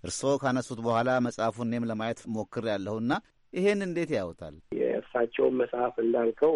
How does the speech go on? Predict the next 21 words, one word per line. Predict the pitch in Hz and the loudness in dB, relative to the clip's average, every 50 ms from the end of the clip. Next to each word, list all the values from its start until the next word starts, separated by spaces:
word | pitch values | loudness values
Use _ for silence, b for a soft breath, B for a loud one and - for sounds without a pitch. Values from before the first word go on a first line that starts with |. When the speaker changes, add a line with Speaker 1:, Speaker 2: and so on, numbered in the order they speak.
| 117 | 2
Speaker 2:
እኔም | 107 110 120 120 113 113 117 110 110 113 120 120 - - - - - _ | 0 0 2 2 2 2 0 -2 -2 -4 -4 -6 -6 -8 -10 -12 -14 _
ኮት | - - 131 117 - | 0 2 2 2 2
ሰጥቼ | - - - - - - - - 123 | -2 -4 -4 -4 -6 -10 -4 -2 -2
አንብቤዋለሁ። | 117 110 113 117 107 98 107 101 95 85 82 85 - - - - - | 0 2 2 0 0 2 0 0 0 0 -4 -6 -12 -14 -20 -14 -4
በተለይ | - 120 117 - 135 131 135 131 131 123 | -2 -2 2 4 4 4 6 4 4 4
ደህንነትን | 113 - 113 120 127 123 120 120 117 - - 120 117 117 | 4 2 4 4 4 4 4 4 2 0 0 0 0 0
በሚመለከት | 113 113 113 117 113 113 113 113 110 110 107 - - - 127 120 - - - - - - | 2 4 4 4 6 4 4 2 2 -2 -4 -4 0 0 0 0 0 -8 -20 -20 -16 -10
ያቀረቧቸው | 120 110 110 - - 113 113 113 113 113 110 110 110 - - 117 | -8 -8 -6 -2 0 0 2 4 4 4 4 4 0 0 -2 0
ሀሳቦች | 104 110 104 - - - 110 113 123 147 - - - - - - | 0 0 -2 -2 -2 0 2 4 4 4 4 2 -4 -14 -4 -2
በጣም | 123 123 143 143 135 135 | 0 2 4 2 4 4
በጣም | 135 131 - 139 135 135 | 2 2 2 2 2 4
የሚገርም | 131 127 127 135 131 135 139 131 135 131 | 4 4 4 4 4 4 4 4 4 2
ሁኔታ | 123 123 123 120 117 123 117 | 4 4 4 4 2 0 0
ነው | 110 107 101 | 0 0 -2
ያለው። | 87 85 - - - - - 104 - - | -4 -6 -8 -8 -6 -4 -4 -2 0 0
አንደኛ | - 113 127 131 143 147 160 190 113 - - - - - _ | 2 2 4 6 6 6 6 4 2 0 0 -2 -4 -10 _
ኮሎኔል | - - 127 131 - - | 0 2 4 4 4 2
ፍስሐ | - 117 - - 127 120 117 | 0 -6 -2 0 0 0 2
ደስታ | 113 113 107 - - - 147 147 147 143 - - - - - - | 0 0 -2 -2 0 2 2 4 4 0 -2 -4 -8 -10 -6 0
የመከላከያ፣ | 110 117 113 110 110 110 110 110 110 107 107 107 107 107 104 101 101 101 98 98 95 - - - - - - - 113 117 110 - - - 123 127 120 117 113 - 117 117 127 151 175 196 - - - _ - - - | 0 2 2 2 0 -2 -2 0 0 0 2 2 0 0 0 0 0 -2 -2 -4 -8 -12 -14 -20 -20 -20 -6 2 2 2 2 2 0 2 4 4 4 2 0 0 0 0 0 0 -4 -6 -10 -20 -20 _ -20 -16 -6
የደህንነት፣ | - 107 107 117 117 113 120 117 113 120 131 147 156 156 | -6 -4 -2 0 0 2 4 4 6 6 6 6 4 2